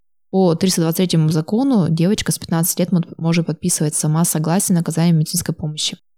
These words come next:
Поэтому может прийти без мамы и, не скрывая ничего, спокойно доктору рассказать о всех своих там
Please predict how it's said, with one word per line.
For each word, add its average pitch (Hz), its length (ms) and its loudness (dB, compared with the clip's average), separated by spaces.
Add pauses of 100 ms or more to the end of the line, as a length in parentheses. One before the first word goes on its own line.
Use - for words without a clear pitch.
(120)
Поэтому 151 200 0
может 160 240 -2
прийти 160 260 -4
без 165 200 -4
мамы 208 500 2
и, 160 540 2
не 160 140 4
скрывая 165 400 2
ничего, 170 400 0
спокойно 185 420 0
доктору 170 380 -2
рассказать 170 360 -2
о 170 40 -2
всех 170 180 0
своих 165 180 0
там 160 220 -2